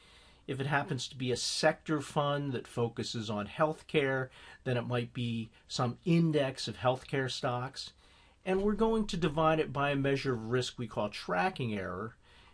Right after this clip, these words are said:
and I'll tell you what that is in a second. Okay, so again, the difference is, is Sharpe looks at the excess,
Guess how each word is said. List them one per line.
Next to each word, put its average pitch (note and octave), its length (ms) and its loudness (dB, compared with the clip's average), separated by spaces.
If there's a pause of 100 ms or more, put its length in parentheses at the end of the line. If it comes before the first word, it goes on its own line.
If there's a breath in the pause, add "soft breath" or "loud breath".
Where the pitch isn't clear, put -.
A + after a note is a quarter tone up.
(120 loud breath)
and B2+ 640 -2
I'll A#2+ 160 -6
tell A#2+ 240 0
you A#2 140 -2
what A2 180 -6
that G#2+ 220 -4
is G#2 260 -8
in G#2 120 -6
a G#2 60 -8
second. - 920 -8 (720 soft breath)
Okay, A2+ 140 -6
so F3 200 -4
again, G3+ 240 2
the E3+ 80 2
difference F#3 520 0
is, C3 180 0
is B2 80 -2
Sharpe E3 420 2
looks C#3 300 -2
at A#2 120 -10
the A#2+ 180 -4
excess, C3 540 -2